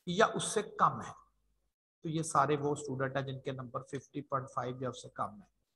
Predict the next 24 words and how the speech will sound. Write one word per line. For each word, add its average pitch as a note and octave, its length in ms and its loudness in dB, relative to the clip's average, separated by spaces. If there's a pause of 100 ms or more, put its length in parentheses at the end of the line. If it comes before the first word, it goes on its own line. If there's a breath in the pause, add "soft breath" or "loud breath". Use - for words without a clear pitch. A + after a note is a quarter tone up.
(280)
क्यूमुलेट E3 360 0
करके A3+ 240 0
बताएंगे D#3 420 -2
ना, D3+ 100 -4 (360)
तो - 160 -20
इसलिए F#3 460 0
आप D3+ 240 6
यहीं G3 140 0
से - 140 -2
बता B2 260 0
दें B2 160 -6
पचास। - 480 -10 (720)
पचास G#3+ 720 12 (240)
बच्चे G3 440 8
ऐसे F3 300 6
हैं D#3 240 2 (540)
class C#3 420 12
में A#2+ 160 -2 (400 soft breath)
जिनके G3+ 280 8
number F#3 380 10 (120)
पचास D#3+ 460 8
या D#3+ 80 4
पचास C3 460 4
से A3+ 120 0